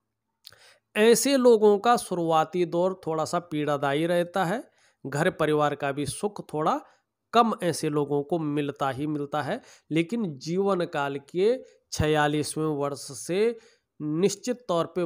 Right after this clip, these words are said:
बहुत अच्छा समय आपके जीवन में आ रहा है और बहुत ही सुंदर समय आपके जीवन में आता हुआ यहाँ पे दिखाई दे रहा है।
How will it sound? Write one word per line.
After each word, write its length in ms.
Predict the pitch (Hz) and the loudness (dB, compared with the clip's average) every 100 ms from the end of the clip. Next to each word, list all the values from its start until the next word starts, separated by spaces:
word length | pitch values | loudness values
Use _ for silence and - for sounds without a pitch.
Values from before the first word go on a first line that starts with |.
| 135 | -4
बहुत 360 | 160 160 233 226 | -6 -4 -4 -6
अच्छा 460 | - 147 - 165 | -8 -10 -4 -4
समय 340 | 170 - 151 165 | -4 -4 -4 -4
आपके 440 | 165 151 - - | -2 -4 -4 -8
जीवन 320 | 135 139 139 143 | -8 -6 -4 -4
में 220 | 160 180 | -2 -4
आ 200 | 175 135 | -6 -8
रहा 220 | 135 143 160 | -2 0 2
है 200 | 196 285 - _ _ _ | 2 -2 -6 _ _ _
और 140 | 180 180 123 | 0 0 -2
बहुत 320 | 185 196 220 | -4 -4 -6
ही 80 | 240 | -8
सुंदर 420 | - 196 196 202 | -6 -6 -2 -2
समय 280 | - 170 185 | -2 -2 -2
आपके 360 | 180 156 - 147 | -2 -4 -4 -10
जीवन 260 | 139 143 | -6 -6
में 180 | 143 170 | -6 -6
आता 260 | 180 139 135 | -8 -10 -10
हुआ 180 | 117 123 | -10 -10
यहाँ 180 | 127 123 | -10 -10
पे 120 | 160 | -10
दिखाई 340 | 160 170 175 | -10 -8 -8
दे 160 | 143 131 | -6 -8
रहा 120 | 120 | -8
है। 140 | 107 | -12